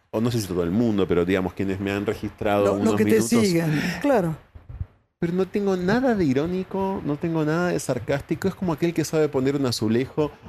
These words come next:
Speaker 1: o aquel que sabe hacer una conexión eléctrica. Son herramientas que tuve que aprender a usar.
Speaker 2: Mira.
Speaker 1: Pero no son, no están en mí, yo no soy eso.
Speaker 2: Vos sabés que a mí también me dicen a veces, dice que tengo humor, eh, humor negro, ¿no?
Speaker 1: Sí.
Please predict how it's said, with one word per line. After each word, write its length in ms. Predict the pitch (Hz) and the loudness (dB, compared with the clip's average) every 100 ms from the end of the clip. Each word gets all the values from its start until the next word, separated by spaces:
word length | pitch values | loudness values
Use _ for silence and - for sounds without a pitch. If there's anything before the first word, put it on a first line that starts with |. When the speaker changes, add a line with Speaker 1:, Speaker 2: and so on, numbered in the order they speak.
| - - | -20 -2
Speaker 1:
o 420 | 107 120 120 110 | 0 2 2 0
aquel 300 | 110 135 131 | 0 -4 -4
que 100 | 131 | -6
sabe 280 | - 127 123 | -2 0 0
hacer 220 | 113 127 | -2 -4
una 140 | 127 113 | -2 -2
conexión 400 | 104 101 127 120 | -2 -4 -2 0
eléctrica. 640 | 113 110 - 101 104 90 | 0 0 -4 -2 -2 -4
Son 240 | - - 143 | -6 -4 0
herramientas 640 | 147 135 127 147 156 - | 0 0 0 0 0 -2
que 140 | - | -2
tuve 360 | 117 - 170 170 | -4 -2 0 0
que 100 | 165 | 2
aprender 480 | 127 110 113 113 123 | 0 0 -2 0 2
a 60 | 139 | 2
usar. 640 | 131 - 123 117 120 160 185 - - | 0 -2 0 0 0 -2 -8 -14 -6
Speaker 2:
Mira. 360 | 202 180 165 151 - _ _ - - | -2 -2 -4 -8 -16 _ _ -16 -8
Speaker 1:
Pero 180 | 190 226 | -6 -2
no 120 | 214 | -2
son, 420 | 220 - 226 214 | -4 -2 -2 0
no 60 | 214 | -2
están 320 | - - 214 | -2 -2 0
en 220 | 175 139 | 2 2
mí, 80 | 143 | 0
yo 140 | 139 | 0
no 120 | 180 180 | 0 -2
soy 400 | - 175 135 107 | 0 2 4 2
eso. 320 | 101 - 95 | 0 -2 0
Speaker 2:
Vos 140 | 87 | 2
sabés 280 | - 254 269 | 2 2 2
que 80 | 254 | 2
a 40 | |
mí 140 | 233 247 | 2 2
también 320 | 240 226 240 | 2 2 2
me 100 | 220 | 4
dicen 280 | 208 196 196 | 2 2 2
a 60 | |
veces, 300 | 190 202 190 190 - _ _ _ _ _ - | 2 2 -2 -6 -12 _ _ _ _ _ -6
dice 280 | 196 214 | -2 0
que 100 | 214 | 0
tengo 220 | 196 208 196 | 2 2 2
humor, 320 | 185 196 196 | 2 2 2
eh, 160 | 247 175 | 0 0
humor 380 | 190 185 190 185 | 0 2 2 2
negro, 400 | 160 131 135 147 | 2 2 2 2
¿no? 220 | 202 285 | 2 0
Speaker 1:
Sí. 320 | 254 147 107 | 0 2 2